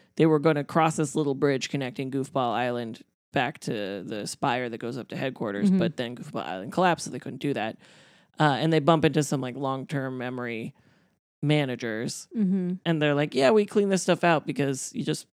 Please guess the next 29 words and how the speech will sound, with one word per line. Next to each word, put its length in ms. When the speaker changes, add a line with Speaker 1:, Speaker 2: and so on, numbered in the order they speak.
Speaker 1:
you 100
know, 240
memories 420
fade." 400
Speaker 2:
Yeah. 240
Speaker 1:
And 120
they 120
were, 160
like, 200
clearing 360
out 160
space, 420
like, 180
"Except 320
this 220
one," 240
and 220
it's 220
<laughs> 0
just, 180
like, 280
it's 100
basically 280
like 160
a 60
Doublemint 500
gum 340
commercial. 680
Speaker 2:
Yeah. 40